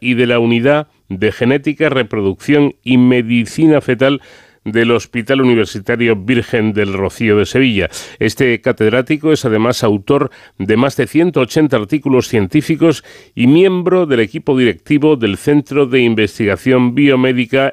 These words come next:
en Red de Enfermedades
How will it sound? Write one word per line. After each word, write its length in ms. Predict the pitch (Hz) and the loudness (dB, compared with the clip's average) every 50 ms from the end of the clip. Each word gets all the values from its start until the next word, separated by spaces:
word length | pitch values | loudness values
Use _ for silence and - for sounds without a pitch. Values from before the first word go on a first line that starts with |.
| _ | _
en 220 | - 151 156 139 117 | -2 -2 0 0 0
Red 280 | 117 123 127 131 123 - _ - - - - - - - _ _ - | 0 0 0 -2 -4 -8 _ -20 -20 -20 -20 -20 -20 -20 _ _ -8
de 280 | 101 104 127 131 131 | -4 -2 0 0 0
Enfermedades 1160 | 127 120 - - 120 101 101 101 98 110 110 107 101 104 98 92 90 80 - - - - - | 0 -2 -4 -6 -4 -2 -2 0 0 0 0 0 0 0 0 0 -2 -4 -6 -10 -12 -12 -10